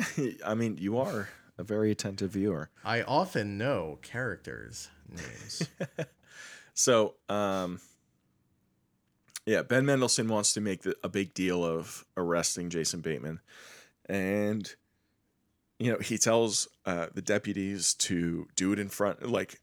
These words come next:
Speaker 1: they do it during a Little League game.
Speaker 2: Big
Speaker 1: They do
Speaker 2: game.
Speaker 1: it in front of the crowd.
Speaker 2: Bottom
Speaker 1: Uh,
Speaker 2: of the
Speaker 1: y-,
Speaker 2: ninth.
Speaker 1: yeah, it's just like, you
Speaker 2: This
Speaker 1: know,
Speaker 2: is,
Speaker 1: they're
Speaker 2: this one sends them to states.
Speaker 1: <laughs> That's right. They're going national, baby.
Speaker 2: They're going national.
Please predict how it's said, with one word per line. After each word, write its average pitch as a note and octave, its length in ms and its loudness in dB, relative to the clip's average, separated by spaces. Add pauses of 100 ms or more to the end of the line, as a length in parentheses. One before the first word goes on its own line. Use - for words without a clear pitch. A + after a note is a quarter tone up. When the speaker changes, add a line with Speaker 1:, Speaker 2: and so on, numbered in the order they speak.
Speaker 1:
they G2+ 200 2
do G#2+ 200 6
it - 140 2
during A#2+ 340 4
a B2+ 40 2
Little G#2 260 2
League F2+ 220 0
game. D#2+ 360 -2 (580)
Speaker 2:
Big A2+ 100 0
Speaker 1:
They F2+ 60 0
do G2+ 200 4
Speaker 2:
game. G2+ 100 -4
Speaker 1:
it G2 40 0
in G2 80 0
front A2+ 320 2
of A2+ 180 -4
the A2 100 2
crowd. F2 600 -2 (300)
Speaker 2:
Bottom A#2+ 240 -2
Speaker 1:
Uh, - 20 0 (140)
Speaker 2:
of F#2 120 -10
the A2+ 60 -4
Speaker 1:
y-, A2 60 -2
Speaker 2:
ninth. - 380 -16 (380)
Speaker 1:
yeah, A#2 380 2
it's E2+ 180 0
just - 180 2
like, E2+ 320 0 (440)
you G#2+ 60 0
Speaker 2:
This G2 100 4
Speaker 1:
know, C2+ 60 -2
Speaker 2:
is, C#2 80 -2
Speaker 1:
they're B2 260 4
Speaker 2:
this B2+ 200 -6
one A#2 160 -2
sends A2 300 -4
them G#2 140 -6
to F2 100 -6
states. - 800 -6 (220)
Speaker 1:
<laughs> - 200 -6
That's C3 460 2
right. - 340 -6 (120)
They're G#2 220 -2
going E3+ 280 -2
national, G2 580 -2
baby. D2 220 -8
Speaker 2:
They're D#2+ 80 -4
going C3+ 320 -6
national. D#2+ 600 -10